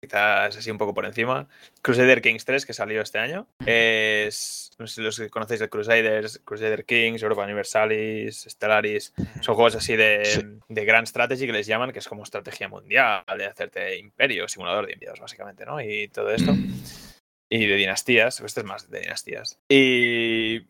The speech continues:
Speaker 1: esta es la, la versión, bueno, la versión, el, la tercera entrega del juego que sacaron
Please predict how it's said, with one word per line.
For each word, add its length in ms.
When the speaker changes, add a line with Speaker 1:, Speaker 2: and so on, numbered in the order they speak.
Speaker 1:
esta 180
es 40
la, 180
la 80
versión, 360
bueno, 160
la 60
versión, 260
el, 440
la 80
tercera 280
entrega 360
del 80
juego 400
que 80
sacaron 1000